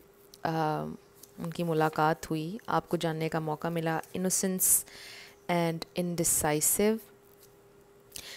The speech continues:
So आपके पर्सन इस वक्त कन्फ्यूज्ड हैं, आ, कोई डिसीजन नहीं ले पा रहे हैं वो किसी बारे में। And with innocence, they really feel कि आप एक बहुत प्योर सोल हैं। वो ये सोचते हैं कि आपका जो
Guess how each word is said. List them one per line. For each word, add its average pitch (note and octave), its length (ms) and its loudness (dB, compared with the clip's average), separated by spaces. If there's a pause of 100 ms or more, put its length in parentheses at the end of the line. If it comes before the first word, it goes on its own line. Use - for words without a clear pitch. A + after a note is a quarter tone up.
(100)
So - 100 4
आपके F3+ 320 8
पर्सन A#3 360 6
इस G#3+ 220 6
वक्त - 400 4
कन्फ्यूज्ड F#3+ 640 4
हैं, A3+ 420 4 (500)
आ, F3+ 200 8
कोई G3 180 4
डिसीजन F3+ 480 4
नहीं A3 260 4
ले A3 160 8
पा G3 220 6
रहे F#3+ 220 4
हैं F#3+ 220 4
वो F#3+ 200 2
किसी F#3 320 2
बारे F3 280 8
में। G#3 220 2 (640)
And F3+ 80 -2
with F3+ 140 2
innocence, A#3+ 760 4
they G#3+ 100 6
really A3 320 6
feel G#3 180 4
कि G3 80 2
आप F#3 220 6
एक F3+ 180 2
बहुत F3 280 2
प्योर F3 260 4
सोल E3+ 380 4
हैं। F#3+ 240 0
वो G#3 120 -2
ये F3+ 100 2
सोचते F3 400 4
हैं F3 120 2
कि E3 160 -2
आपका E3 640 2 (500)
जो E3+ 140 2